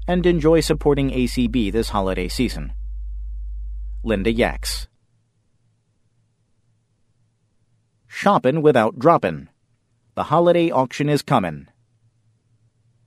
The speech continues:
Don't want to deal with the foul weather or the crowds at the mall?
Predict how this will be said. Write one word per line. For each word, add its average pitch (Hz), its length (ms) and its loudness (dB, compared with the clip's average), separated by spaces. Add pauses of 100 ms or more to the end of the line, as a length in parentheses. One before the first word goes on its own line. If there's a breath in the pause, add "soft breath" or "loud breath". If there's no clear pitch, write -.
(540 soft breath)
Don't 151 200 6
want 165 180 2
to 156 60 0
deal 127 260 6
with 156 120 2
the 107 80 -2
foul 131 320 2
weather 143 420 2
or 117 80 -2
the 107 80 -4
crowds 127 420 0
at 107 80 -6
the 107 80 -2
mall? 110 340 0